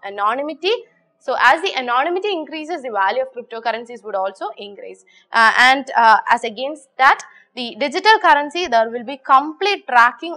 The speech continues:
by the central, uh, bank. Just in case of normal currency, the central bank can track the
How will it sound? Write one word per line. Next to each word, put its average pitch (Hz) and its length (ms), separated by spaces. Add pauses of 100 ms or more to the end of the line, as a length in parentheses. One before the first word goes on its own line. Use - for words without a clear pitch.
(160)
by 226 160
the 302 140 (100)
central, 254 460 (420)
uh, 226 280
bank. 208 340
Just 262 300
in 311 120
case 254 260
of 226 100
normal 226 360
currency, 220 460
the 220 240
central 226 320
bank 240 260
can 254 160
track 220 320
the 370 100